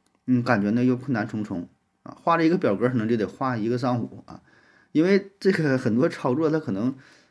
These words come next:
并不是特别人性化的啊，你现学呢也来不及啊。那么这个同意签问它就有这种功能，就是针对于手写的表格，它能自动生成电子版，嗯，而且呢还能补充缺失的信息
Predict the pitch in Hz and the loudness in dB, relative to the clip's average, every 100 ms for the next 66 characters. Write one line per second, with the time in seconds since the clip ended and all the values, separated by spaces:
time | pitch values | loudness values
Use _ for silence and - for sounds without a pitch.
0 | _ 220 175 123 143 165 170 165 185 117 | _ 0 2 2 0 0 -4 0 0 4
1 | 131 120 101 151 180 123 135 110 85 101 | 4 4 2 2 0 0 -2 -2 -6 -8
2 | 107 - 175 131 101 117 139 123 87 90 | -8 -4 -2 -2 -2 -2 0 -2 -2 -4
3 | 101 147 92 98 - 107 - - 160 147 | -2 -2 -2 -4 -8 -12 -16 -8 -4 -2
4 | 143 135 143 160 135 123 139 123 113 127 | 0 -2 -2 -4 -4 -2 -2 -2 0 0
5 | 98 113 107 90 104 127 87 - _ _ | 0 -4 -6 -4 0 0 -2 -10 _ _
6 | _ _ - 127 120 113 101 147 127 143 | _ _ -2 0 2 0 0 0 2 2
7 | 120 123 127 117 143 117 - 120 120 98 | 2 2 0 0 0 -2 -6 -6 -2 -4
8 | 90 101 107 104 104 123 117 107 117 107 | -2 -6 -4 -4 -4 -4 -4 -4 -6 -6
9 | 113 143 107 90 101 - - _ _ _ | -4 -4 -4 -6 -8 -10 -20 _ _ _
10 | _ _ 101 - 135 135 104 92 117 127 | _ _ -8 -4 -2 0 -2 -4 0 0
11 | 131 135 _ _ - 113 90 - 120 107 | 0 -4 _ _ -4 -4 -2 0 0 0
12 | - _ _ _ - - 143 139 107 104 | -6 _ _ _ -6 2 2 2 -2 -2
13 | 123 101 - 87 | -2 -4 -6 -14